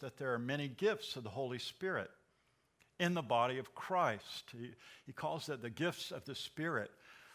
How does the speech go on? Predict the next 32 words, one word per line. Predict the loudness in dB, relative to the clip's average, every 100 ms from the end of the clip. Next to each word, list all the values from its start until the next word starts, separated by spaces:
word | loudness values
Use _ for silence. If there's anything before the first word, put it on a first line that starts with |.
| -16 -8
And |
we | -6
see | -2 0 2 4
that | 6 6
in | 4
different | 0 0 -2 -8
passages | -4 0 0 0 -6 -8 -10
of | -8
Scripture. | -6 -4 -4 -4
If | -6 -4
you |
have | -4 -2
a | -4
pencil, | -6 -6 -6
you | -6
can | -6 -2
write | 2 2
it | 0
down. | -4 -4
So | -4 -6
you |
can | -6 -8 -4
go | -4
and | -4
read | -4 -4 -4
these. | -6 -6
It'd | -6 -4
be | -4
really | -2 -2
good | -4 -6
for | -6
you | -6 -4 -6